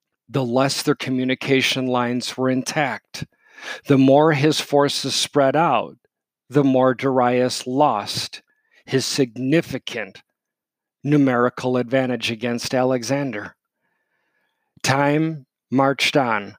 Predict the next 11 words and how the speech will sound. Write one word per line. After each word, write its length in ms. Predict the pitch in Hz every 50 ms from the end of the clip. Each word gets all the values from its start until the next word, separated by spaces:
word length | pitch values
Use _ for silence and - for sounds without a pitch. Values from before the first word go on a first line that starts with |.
| _ _ _ _ -
hour 560 | - 135 139 135 131 135 139 139 139 139 139 _ _ _ _ _ _ -
after 420 | 139 139 - - - 147 147 -
hour. 480 | 143 135 123 110 107 101 98 - - _ _ _ _ _ _ _ _ _ _
Just 480 | - - - 147 156 156 147 - -
as 220 | 165 156 147 123 127
the 120 | 151 160
sun 460 | 151 - - - 156 147 139 135 123
began 680 | - - 123 113 101 - 127 127 131 135 139 143 147
to 160 | 139 - - 139
slowly 580 | - - - 143 139 135 139 139 139 147 147
set, 600 | 139 - - - - 170 123 95 - _ - -